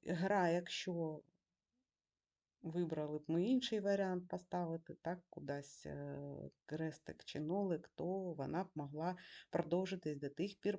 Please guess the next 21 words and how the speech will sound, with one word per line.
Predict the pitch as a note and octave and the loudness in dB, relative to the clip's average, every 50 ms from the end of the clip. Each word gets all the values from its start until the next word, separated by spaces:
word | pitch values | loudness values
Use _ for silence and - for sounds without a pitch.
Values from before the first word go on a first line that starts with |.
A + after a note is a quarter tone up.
| G3 - | -2 -2
поки | D3+ E3+ F3+ - D#3 D3+ | -4 -4 -2 -2 -2 -2
вже | D3 D3 D3 C#3 D3 E3+ | -2 -2 -4 -4 -4 -4
б | E3+ E3+ | -6 -6
всі | - - - - E3 | -10 -10 -10 -10 -8
клітинки | - D3 C#3+ C#3 _ - D#3+ F3+ F3+ F3+ F3+ - D3 | -6 -8 -8 -8 _ -2 0 2 2 0 -2 -4 -6
не | C#3 C#3+ | -4 -6
були | C#3 - C#3+ C#3+ C#3+ C#3+ | -6 -6 -6 -4 -4 -4
заповнені, | C#3 - D3+ D3+ - - A3 A#3 A#3 G#3+ G#3 G3 F3 D#3+ E3 E3 D#3+ E3 D#3+ D#3+ D#3 D#3 - | -2 -4 -6 -6 -2 -2 0 0 0 0 -2 0 0 0 0 0 0 0 -2 -2 -4 -4 -8
тобто | - - _ - - C#3+ C#3 | -14 -16 _ -8 -6 -6 -4
варіанти | C#3 C#3+ C#3+ C#3+ D#3 E3 E3+ D#3+ C#3 C#3+ C#3+ C#3 | -4 -4 -2 -2 -2 0 -2 -2 -4 -6 -10 -10
можливі | C3+ C#3 C#3 C#3 C3+ C3+ D3 D3 C#3 C3+ | -10 -10 -10 -8 -8 -8 -6 -6 -8 -8
ще, | - - - - - | -8 -8 -8 -8 -8
е, | - - _ _ - - - _ - - - - - - _ - - - D#3+ D3 - - - - | -10 -10 _ _ -20 -20 -20 _ -20 -20 -20 -20 -20 -20 _ -6 -4 -4 -4 -4 -6 -8 -10 -12
ви | - - - D3+ E3 D#3+ | -14 -12 -6 -4 -4 -2
програли, | E3+ - D3+ D3 C#3+ D#3 - F3+ A3 A3+ G#3+ F3+ D#3+ | -2 -4 -8 -6 -4 2 4 6 6 6 6 4 2
так, | D#3 - D3+ E3+ F#3 F3+ - | 2 0 0 -2 -2 0 -2
або | C#3 C3+ C#3 C3 D3 D#3+ E3 D#3+ D#3 D#3+ D#3 D#3 D3+ D3 D3 C#3+ C#3+ C#3 C3+ C3+ _ _ _ _ _ _ _ _ _ _ _ _ - | -2 -2 -2 -4 -6 -6 -6 -6 -6 -6 -4 -4 -4 -4 -6 -8 -10 -12 -12 -16 _ _ _ _ _ _ _ _ _ _ _ _ -10
нічия. | C#3+ C#3 C#3 D3 D#3 D#3 D3+ D3+ - - D3+ D3 D3+ F3+ F#3+ G3+ G3 F3+ F3 F3+ _ _ _ _ _ _ _ _ _ _ _ _ _ _ _ - E3 - | -6 -6 -4 -2 0 -2 0 0 0 -2 0 -2 0 0 0 0 0 -2 -4 -6 _ _ _ _ _ _ _ _ _ _ _ _ _ _ _ -12 -10 -6
Це | - D#3 D#3 D#3 | 0 0 0 0
все | D#3 - - D3 D3+ | 0 -4 -4 -4 -2
зрозуміло. | C#3+ C#3 C#3 C#3 C#3 C3+ C#3 C3+ C3 B2+ B2+ B2+ - | -2 -2 -4 -6 -6 -4 -4 -4 -4 -4 -6 -8 -10